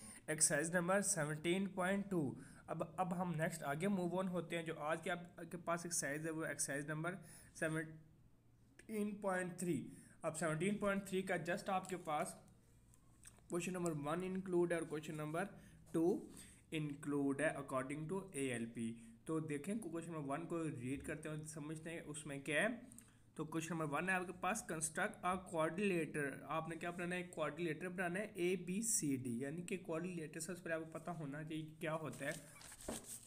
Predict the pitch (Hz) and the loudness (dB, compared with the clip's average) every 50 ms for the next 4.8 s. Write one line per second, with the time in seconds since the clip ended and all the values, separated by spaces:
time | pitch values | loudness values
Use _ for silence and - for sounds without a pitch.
0 | - - - - - - - - - 175 185 190 190 - - - 226 226 254 240 | -14 -12 -10 -10 -12 -12 -12 -6 -2 0 2 4 4 4 4 4 2 2 2 0
1 | 214 - - - 190 180 185 196 196 - - 196 170 180 185 170 175 175 - - | -2 -6 -4 -2 0 2 2 2 0 0 0 0 2 2 0 0 0 -2 -2 -4
2 | 170 156 175 160 151 151 156 156 - 135 104 107 113 110 - - 110 - - - | -6 -2 0 2 2 2 2 0 -2 -2 -2 -2 -2 -4 -4 -6 -8 -10 -14 -18
3 | - - - - - - - - - - - - - - _ - - - - - | -20 -20 -20 -20 -20 -20 -20 -20 -20 -20 -20 -20 -20 -20 _ -20 -20 -20 -16 -14
4 | - - - 175 170 170 170 170 160 - 175 185 214 220 - | -6 -2 0 2 4 4 2 2 2 4 4 4 4 2 -4